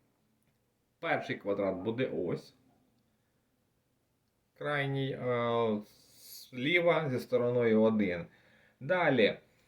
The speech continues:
наступний квадрат, що утворився, це раз у нас тут сірнички по половинці, то, відповідно, це буде квадрат,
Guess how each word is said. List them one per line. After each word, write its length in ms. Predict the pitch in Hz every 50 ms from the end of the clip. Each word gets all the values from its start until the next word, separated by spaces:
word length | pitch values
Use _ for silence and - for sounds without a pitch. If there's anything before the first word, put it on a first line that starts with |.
| _ _ _ _
наступний 560 | 131 135 143 143 - - 196 185 - 160 147 143
квадрат, 520 | - 139 147 139 143 143 139 131 - -
що 220 | - - 139 135
утворився, 720 | 139 139 - 139 147 151 156 156 147 135 113 - - 113 107
це 160 | - 120 113
раз 220 | 120 127 123 -
у 20 | 139
нас 180 | 127 123 123
тут 240 | 120 113 123 113 -
сірнички 440 | - 135 127 127 123 - - 127 110
по 140 | - 123 120
половинці, 600 | 131 151 165 175 190 240 294 330 311 - 165 -
то, 160 | - - 139
відповідно, 580 | 156 156 147 - 151 175 214 - 165 151 - -
це 160 | - 151 139
буде 240 | 135 131 123 120 113
квадрат, 580 | - - 147 147 170 190 202 233 254 - -